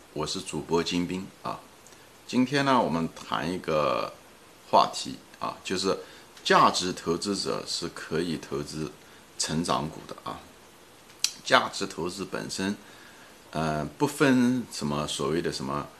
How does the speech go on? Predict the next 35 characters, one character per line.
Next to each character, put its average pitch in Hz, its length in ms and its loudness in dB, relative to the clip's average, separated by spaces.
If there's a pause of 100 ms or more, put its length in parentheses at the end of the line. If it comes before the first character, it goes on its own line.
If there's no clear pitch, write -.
(460)
价 113 260 6
值 85 200 -2
股 65 200 -10
也 69 160 0
好， 62 320 -6
投 73 240 -8
资 82 180 -8
股 50 200 -10
也 50 200 -6
好， - 160 -12
价 147 240 0
值 104 200 -2
投 85 260 -6
资 101 160 -8
者 - 160 -4
的 80 80 -6
核 67 300 -6
心 110 260 -2 (520)
是 107 200 0
能 85 260 2
够 101 220 2
把 64 320 -2
这 101 100 -6
个 95 120 -4
企 - 420 -2
业， 78 220 0
你 90 200 0
只 - 360 -2
要 98 240 6
能 78 200 0
够 104 160 2
把 65 220 0
这 - 160 -8
个 90 120 -4
企 - 340 -4